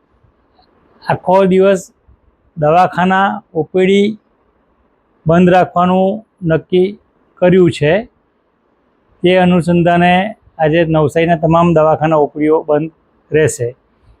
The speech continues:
આજે દેશભરમાં તબીબો ઉપર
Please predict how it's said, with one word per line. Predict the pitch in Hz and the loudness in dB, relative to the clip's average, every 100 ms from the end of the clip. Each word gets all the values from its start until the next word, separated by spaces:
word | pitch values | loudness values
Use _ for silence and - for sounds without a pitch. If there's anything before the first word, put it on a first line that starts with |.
| _ _ _ _ _ _ _ _ _ - | _ _ _ _ _ _ _ _ _ -6
આજે | 156 160 180 202 202 214 - - _ _ _ _ _ _ _ _ | -2 0 2 2 0 -2 -8 -20 _ _ _ _ _ _ _ _
દેશભરમાં | 165 180 208 180 185 185 185 190 190 202 - - - | 0 2 2 2 2 2 2 2 0 -2 -10 -14 -8
તબીબો | 175 170 202 208 202 202 202 208 - | -4 0 0 2 2 2 2 -2 -6
ઉપર | 175 - 196 | -8 -2 0